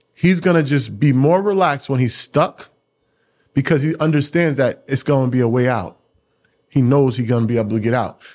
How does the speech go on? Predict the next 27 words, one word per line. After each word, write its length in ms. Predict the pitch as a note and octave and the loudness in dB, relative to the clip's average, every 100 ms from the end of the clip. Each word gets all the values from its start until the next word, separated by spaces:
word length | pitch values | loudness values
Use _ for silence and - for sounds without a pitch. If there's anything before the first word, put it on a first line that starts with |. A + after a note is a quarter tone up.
| - | -4
because 260 | A#2+ C#3 | 0 0
he's 160 | B2+ A#2 | 0 -2
seen 240 | - E3 | 0 2
this 180 | C#3+ A#2 | 2 0
before, 420 | A#2 F#2 G#2 F2+ | -2 -2 -2 -4
right? 300 | E2 A#2+ C3 - _ _ _ _ - | -2 0 -2 -6 _ _ _ _ -2
He's 160 | C3+ | 0
been 120 | A#2 A2+ | 2 0
stuck 400 | - E3 D#3+ - | 0 -2 -2 -4
before. 420 | A2 - G2 E2 | -10 -4 -4 -2
He's 260 | G2 C3 | 0 0
been 340 | - D3+ C#3+ - - - | 0 0 0 -2 -14 -4
where 160 | B2 C#3+ | 2 2
he 100 | C#3 | 0
couldn't 340 | - - B2+ | -2 -2 2
move, 380 | C3 D3 G#2 F#2+ | 2 2 0 -2
and 240 | A2+ G#2+ | 0 0
now 160 | A#2+ C3+ | 0 0
he 160 | C#3 | 0
has 200 | C#3 B2+ | 0 0
to 120 | - A#2+ | -2 -2
maneuver 600 | A2+ B2+ D#3 B2+ A#2+ A2+ - - | 2 4 4 2 -2 -4 -10 -4
to 120 | A2 | -2
get 120 | A2 | 2
out 220 | A#2+ C3+ | 2 0
of 100 | G2+ | -2
it. 160 | F#2 F2+ | -8 -12